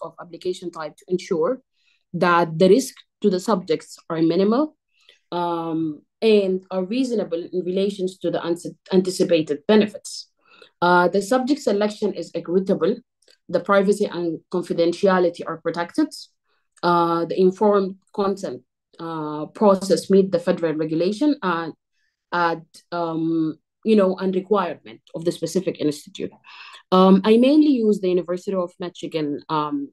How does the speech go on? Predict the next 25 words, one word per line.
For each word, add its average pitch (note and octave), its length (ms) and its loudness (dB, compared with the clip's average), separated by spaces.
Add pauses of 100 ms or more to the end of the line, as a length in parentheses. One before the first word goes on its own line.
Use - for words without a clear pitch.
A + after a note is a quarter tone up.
(120)
you F#3 140 6
know, D#3 160 0
I D#3+ 260 -2
R D3 80 -4
B D3+ 420 -2 (440)
review, D#3 720 0
um, D3 640 -4
you E3+ 140 4
know, C#3 400 0
process, F3 760 -2 (480)
uh, D#3+ 440 0
to, F3 380 4 (360)
to F#3 320 4
provide G3 420 -2
an E3+ 100 -4
example, D3+ 680 -10 (680)
um, D3+ 440 0
here, D#3+ 340 2
because, D#3+ 640 -2
uh, E3+ 100 0
usually F#3+ 600 4
each G#3+ 260 -6
institute F#3 480 -4
has D#3+ 340 -8
the, D#3 200 -4